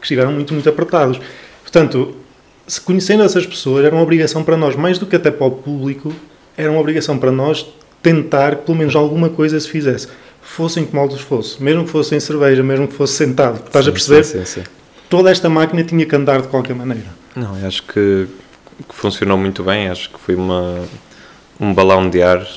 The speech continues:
Speaker 2: depois de, <laughs> daquele tempo todo,
Speaker 1: Espero que
Speaker 2: todo
Speaker 1: sim,
Speaker 2: de
Speaker 1: espero que
Speaker 2: confinamento,
Speaker 1: sim.
Speaker 2: sim. Em circunstâncias normais e mesmo no covid, quais são os principais desafios da organização do festival?
Speaker 1: Ah, boa pergunta.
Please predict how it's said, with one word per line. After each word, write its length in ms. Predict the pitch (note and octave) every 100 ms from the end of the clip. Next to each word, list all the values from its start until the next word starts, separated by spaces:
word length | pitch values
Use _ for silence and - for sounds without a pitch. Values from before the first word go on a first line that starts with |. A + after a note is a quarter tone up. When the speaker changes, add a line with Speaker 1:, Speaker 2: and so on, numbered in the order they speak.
| -
Speaker 2:
depois 480 | G2+ - F2 E2+ -
de, 320 | F2 E2+ E2 -
<laughs> 160 | - -
daquele 380 | F2 - F2+ F2+
tempo 240 | - E2+ - -
todo, 140 | F#2
Speaker 1:
Espero 220 | F#2+ G#2+
que 80 | E3+
Speaker 2:
todo 200 | - F#2
Speaker 1:
sim, 80 | -
Speaker 2:
de 80 | A#2+
Speaker 1:
espero 40 |
que 40 | -
Speaker 2:
confinamento, 580 | F2+ A#2 F2+ E2+ F2 E2
Speaker 1:
sim. 220 | - F2+
Speaker 2:
sim. 40 | - - - - - - - -
Em 100 | D3
circunstâncias 640 | - C#3 - - F2+ - F#2
normais 600 | F#2+ F#2 F#2+ G#2 G#2 -
e 140 | F#2
mesmo 460 | E2+ - F#2 F2+ F#2
no 100 | F2
covid, 400 | - F2+ F#2+ F#2+
quais 240 | - C#3+
são 360 | C#3 B2+ A2 G2 - - - _
os 140 | -
principais 480 | - - F#2 - F#2
desafios 360 | - F2 F#2 F2
da 40 |
organização 640 | F2 F2+ F2 F2 - F2 F2
do 100 | F2
festival? 640 | - - F2+ F2 F2 F2 - - - - - _ _ _
Speaker 1:
Ah, 420 | F3+ C3 B2 A#2 A#2 A2+ - - - - - - _ _ _ _ _ _ _
boa 240 | C#3 B2 A#2+
pergunta. 560 | A#2+ G#2+ G#2 F2+ F2+